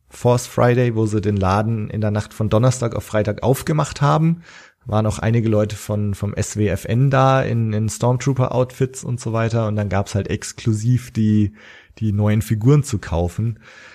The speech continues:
Äh, leider war der Laden hoffnungslos unterbestückt, so dass sich echt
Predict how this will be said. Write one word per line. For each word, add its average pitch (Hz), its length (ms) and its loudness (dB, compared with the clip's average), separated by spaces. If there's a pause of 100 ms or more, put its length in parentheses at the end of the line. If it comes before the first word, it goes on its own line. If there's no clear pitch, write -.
(240)
Äh, 98 180 -2
leider 101 340 2
war 101 140 2
der 101 140 2
Laden 98 400 2
hoffnungslos 104 600 0
unterbestückt, 123 840 0
so 110 500 0
dass 107 300 -6
sich - 540 -4
echt - 240 -6